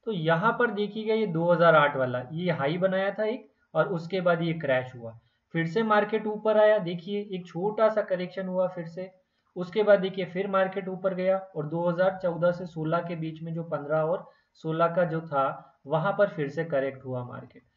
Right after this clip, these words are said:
फिर देखिए ऊपर गया, यहाँ पर आपके पास दो हज़ार उन्नीस में फिर से situation आई और ये दो हज़ार बीस में आप देखिए फिर से आई। तो आप देखेंगे जब जब market crash होता है वापस से recover जरूर करता है,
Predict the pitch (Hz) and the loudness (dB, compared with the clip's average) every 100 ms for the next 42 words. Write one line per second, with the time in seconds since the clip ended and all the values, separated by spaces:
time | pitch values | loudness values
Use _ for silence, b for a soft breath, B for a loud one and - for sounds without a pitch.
0 | _ _ - 220 220 220 233 214 - 214 | _ _ -4 -2 -2 -2 -2 -2 2 2
1 | 208 208 214 - 147 147 156 185 196 180 | 4 2 2 -2 -4 0 2 4 6 6
2 | 180 190 170 175 160 165 160 170 160 160 | 4 0 0 0 0 -4 0 0 -2 -4
3 | 160 165 160 147 139 170 170 151 165 165 | -8 -8 -8 -8 -8 -10 -10 -12 -8 -8
4 | 170 160 165 175 B B 165 190 190 170 | -8 -8 -8 -10 B B -4 -2 0 0
5 | 180 175 175 156 151 151 160 151 139 135 | 2 2 2 0 -6 -6 -2 -2 -2 -8
6 | 127 175 175 123 113 113 - _ _ _ | -10 -14 -12 -14 -14 -20 -20 _ _ _
7 | - - 180 214 214 233 240 240 202 165 | -14 0 2 2 2 -6 -6 -6 -4 -2
8 | 165 214 202 170 165 175 185 175 165 175 | 0 -2 0 0 -2 -4 -8 -4 0 0
9 | 175 175 190 160 165 - 175 - 165 151 | -2 -2 -2 0 -4 -2 -8 -6 -10 -10
10 | 147 165 165 147 127 131 135 127 127 117 | -8 -6 -4 -6 -6 -6 -6 -8 -12 -14
11 | - | -18